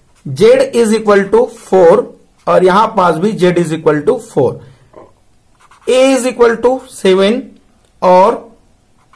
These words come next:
A is equal to nine। Z is equal to अगर same हो, तो बार की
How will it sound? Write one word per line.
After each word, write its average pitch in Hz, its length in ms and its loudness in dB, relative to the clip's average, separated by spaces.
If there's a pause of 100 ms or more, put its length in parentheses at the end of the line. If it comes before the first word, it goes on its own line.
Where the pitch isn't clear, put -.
(160)
A 233 140 6
is 220 220 0
equal 196 240 2
to 240 240 -4 (240)
nine। 143 320 -4 (1200)
Z 247 260 4 (140)
is 214 240 0
equal 170 340 0 (140)
to 214 220 -2 (220)
अगर 165 440 2 (480)
same 220 540 -2
हो, 233 140 2 (4000)
तो 240 60 0
बार 220 280 0
की 208 440 -4